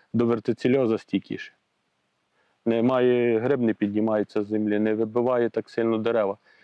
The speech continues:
Бо абрикос, е, проблема в чому? З третього року, е, десять-п'ятнадцять відсотків втрата дерев. І далі стабільно. І до десятого року у вас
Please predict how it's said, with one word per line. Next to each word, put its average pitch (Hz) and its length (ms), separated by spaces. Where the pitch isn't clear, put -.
Бо 123 100
абрикос, 127 520
е, 131 320
проблема 139 400
в 127 60
чому? 113 320
З - 60
третього 143 440
року, 156 340
е, 117 460
десять-п'ятнадцять 135 1000
відсотків 123 500
втрата 120 380
дерев. 107 320
І 117 60
далі 127 200
стабільно. 117 680
І 123 60
до 123 120
десятого 160 560
року 160 280
у 151 40
вас 147 160